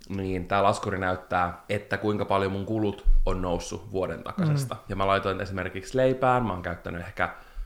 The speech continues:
Speaker 1: joku viisitoista, no ehkä mä sanoisin, että kaksikymmentä euroa, mä en tiedä, mä syön kuitenkin jonkun verran leipää. Sit naudanlihaan, parikymppiä, kalaan, kaksikymmentä euroa, maitotuotteisiin, kaksikymmentä euroa banaaniin,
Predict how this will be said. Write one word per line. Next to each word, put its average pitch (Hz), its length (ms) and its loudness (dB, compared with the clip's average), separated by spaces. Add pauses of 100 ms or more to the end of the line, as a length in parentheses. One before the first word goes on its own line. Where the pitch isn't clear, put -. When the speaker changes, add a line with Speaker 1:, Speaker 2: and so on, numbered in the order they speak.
(140)
Speaker 1:
joku 90 460 -6
viisitoista, 104 460 -2
no 151 60 0
ehkä 208 160 -2
mä 202 100 -6
sanoisin, 110 300 0
että - 180 -8
kaksikymmentä - 420 -4
euroa, 127 420 2
mä 123 120 0
en 120 80 -4
tiedä, 120 160 -2
mä 113 80 -4
syön 107 180 -4
kuitenkin 101 280 -4
jonkun 92 260 -4
verran 87 280 -2
leipää. 90 440 -4 (300)
Sit 92 160 -10
naudanlihaan, 107 840 2 (380)
parikymppiä, 95 640 -2 (200)
kalaan, 92 600 2 (220)
kaksikymmentä 87 560 -4
euroa, 87 420 -2
maitotuotteisiin, 87 880 -8 (100)
kaksikymmentä 85 500 -8
euroa 85 220 -4
banaaniin, 87 640 -4